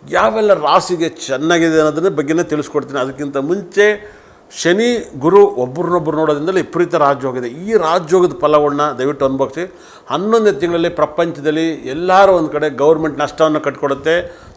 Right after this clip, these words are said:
ದುಃಖ ಆಗುತ್ತೆ ಪ್ರಪಂಚದಲ್ಲಿ. ಅದರಲ್ಲೂ ಕೂಡ ಹನ್ನೊಂದನೇ ತಿಂಗಳಲ್ಲಿ ಯಾವ ನಂಬರ್, ಯಾವ ರಾಶಿಯಲ್ಲಿ ಹುಷಾರಾಗಿರ್ಬೇಕು ಅನ್ನೋದನ್ನೇ ಪ್ರೆಡಿಕ್ಷನ್ ಮಾಡೋದು.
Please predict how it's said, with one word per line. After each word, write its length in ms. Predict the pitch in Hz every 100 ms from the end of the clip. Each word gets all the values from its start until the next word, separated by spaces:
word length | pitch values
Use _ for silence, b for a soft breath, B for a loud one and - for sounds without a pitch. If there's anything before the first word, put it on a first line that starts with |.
| 117
ದುಃಖ 300 | 143 147 -
ಆಗುತ್ತೆ 520 | 170 175 170 165 160
ಪ್ರಪಂಚದಲ್ಲಿ. 920 | 151 123 - 156 143 143 143 156 156 B B B -
ಅದರಲ್ಲೂ 460 | 123 131 175 175
ಕೂಡ 280 | 175 - 165
ಹನ್ನೊಂದನೇ 600 | 170 127 156 196 208 190
ತಿಂಗಳಲ್ಲಿ 560 | 185 170 165 156 151 151 117
ಯಾವ 220 | 123 147
ನಂಬರ್, 380 | 196 190 185 170
ಯಾವ 180 | 147 160
ರಾಶಿಯಲ್ಲಿ 380 | 170 147 151 139
ಹುಷಾರಾಗಿರ್ಬೇಕು 500 | 143 143 139 139 135
ಅನ್ನೋದನ್ನೇ 300 | 139 135 170
ಪ್ರೆಡಿಕ್ಷನ್ 400 | 147 147 143 147
ಮಾಡೋದು. 480 | 135 131 156 202